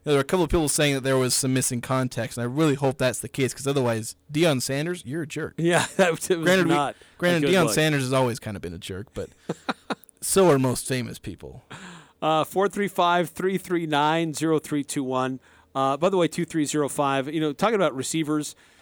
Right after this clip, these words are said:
Speaker 2: uh, Utah State has, uh, Terrell Vaughn, who will be back, uh, Nana Davis. Now, this is assuming they will all come back,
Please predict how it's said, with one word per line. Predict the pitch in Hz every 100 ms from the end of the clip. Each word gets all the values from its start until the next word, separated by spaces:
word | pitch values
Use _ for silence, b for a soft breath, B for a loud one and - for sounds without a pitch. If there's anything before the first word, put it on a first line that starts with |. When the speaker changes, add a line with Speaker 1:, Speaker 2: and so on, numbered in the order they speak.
| b
Speaker 2:
uh, | - 135 135 -
Utah | 175 170 165
State | - 160 151 147 -
has, | 147 135 135 135 123 - - _ _ _ _ -
uh, | 123 - -
Terrell | 139 135 120
Vaughn, | 123 143 147 147 151 151 _ _ -
who | 143
will | 143
be | 139
back, | 143 135 131 - - - - - -
uh, | 117 113
Nana | 127 131 120
Davis. | 117 139 143 139
Now, | 165 170
this | 170
is | 139
assuming | 120 - 160 135
they | 117 113
will | 117
all | 113
come | 107 117 101
back, | 87 113 _